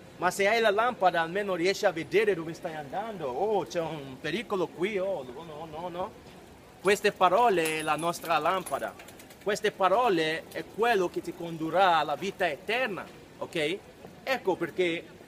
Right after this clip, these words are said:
noi esortiamo i fratelli di mollare queste cavolate che fanno in questo mondo, di abbracciare proprio la cosa più,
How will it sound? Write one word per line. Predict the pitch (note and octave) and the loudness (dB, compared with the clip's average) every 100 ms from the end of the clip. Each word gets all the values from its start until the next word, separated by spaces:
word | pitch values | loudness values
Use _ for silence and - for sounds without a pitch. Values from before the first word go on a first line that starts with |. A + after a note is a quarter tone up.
| - - | -20 -4
noi | F3+ F#3+ E3+ | 0 2 2
esortiamo | D3 D#3+ - G3 G3 F3+ | -2 -4 2 4 4 0
i | D3+ | -2
fratelli | - D#3+ - A3 A#3+ D3 G#2 - - - - - - - | -4 -6 -2 0 0 -4 -6 -14 -20 -20 -20 -20 -20 -4
di | G3+ | 0
mollare | G3 G3 F#3 A3 B3+ G#3+ | 4 4 4 4 2 2
queste | F3 F3 F#3 | 2 0 -2
cavolate | F#3 E3+ E3 F3+ F#3+ | 0 0 2 0 0
che | E3+ | -4
fanno | D3 - G#3 G#3+ | -8 -2 0 0
in | F3 | 0
questo | E3+ D#3+ E3 | -4 -4 -4
mondo, | D#3+ G#3 F#3 D3 D3+ F3 - - - | -2 0 0 -2 -2 -4 -14 -16 0
di | F#3 | 2
abbracciare | F#3+ G3 G3 G3 A#3+ C4+ G#3+ | 4 2 0 2 4 4 4
proprio | E3 - A#3 B3 - A#3+ A#3 - - | 2 0 -2 -2 0 2 2 0 -6
la | F3 F#3 | -2 -2
cosa | - A#3+ G#3 A3+ | 2 2 2 0
più, | G3 A#3 G#3 | -2 0 0